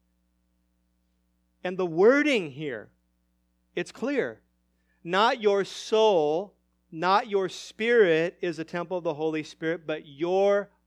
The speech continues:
body. Your body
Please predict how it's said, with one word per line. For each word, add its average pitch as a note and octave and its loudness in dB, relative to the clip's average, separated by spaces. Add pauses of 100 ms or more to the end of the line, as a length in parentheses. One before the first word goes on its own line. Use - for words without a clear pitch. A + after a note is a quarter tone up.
body. D3 0 (1600)
Your F#3+ 2
body F3 0